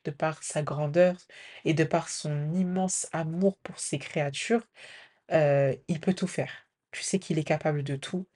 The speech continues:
Il est capable, euh, de faire davantage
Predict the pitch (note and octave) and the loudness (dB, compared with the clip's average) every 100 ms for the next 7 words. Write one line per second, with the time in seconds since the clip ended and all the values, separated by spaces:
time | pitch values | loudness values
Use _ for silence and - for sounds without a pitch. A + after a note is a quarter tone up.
0 | - - E3+ E3 E3 D#3 F#3+ G#3+ E3+ - | -18 -6 -2 0 4 4 6 4 2 -4
1 | - - C#3+ C#3 C#3 C#3 C#3 - - - | -4 0 2 2 2 2 0 -4 -10 -16
2 | - - _ - _ - D#3+ D3 F#3 E3 | -20 -20 _ -20 _ -4 -2 4 6 8
3 | F3 F3 F3 - G3+ G#3 - | 8 8 4 6 6 4 -4